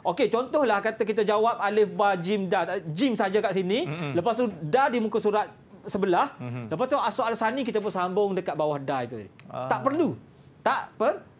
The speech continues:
Speaker 1: tak perlu. Jadi,
Speaker 2: Mhm.
Speaker 1: ha, sambunglah. Orang kata, ah,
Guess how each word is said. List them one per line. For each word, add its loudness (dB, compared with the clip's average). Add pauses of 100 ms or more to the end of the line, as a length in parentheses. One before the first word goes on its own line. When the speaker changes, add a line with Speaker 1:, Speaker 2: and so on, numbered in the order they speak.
(120)
Speaker 1:
tak -2
perlu. -2
Jadi, 0
Speaker 2:
Mhm. -10
Speaker 1:
ha, 0
sambunglah. 0 (340)
Orang -2
kata, 0 (680)
ah, 2